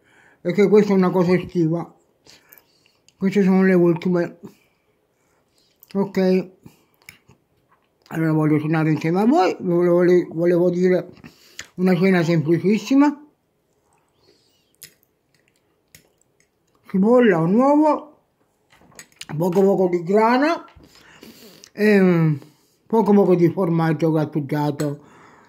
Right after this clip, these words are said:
grana e un po' di origano ho messo. Questo è tutto. Ehm,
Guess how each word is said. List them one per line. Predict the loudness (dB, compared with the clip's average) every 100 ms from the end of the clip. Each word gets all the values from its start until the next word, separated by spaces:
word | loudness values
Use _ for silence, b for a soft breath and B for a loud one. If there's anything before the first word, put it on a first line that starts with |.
| b b _
grana | -4 0 2 4 2 2 0
e | 2
un | 2
po' | 2 2
di | 4 4 4 2
origano | 2 2 2 0 0
ho |
messo. | 2 2 0 -4 -6 -6 -8 b b b
Questo | -4 -2 2
è | 2
tutto. | 2 0 2 -2 -2 -10 B B B B B B B B
Ehm, | 2 4 4 4 2 0 -2 -4 -8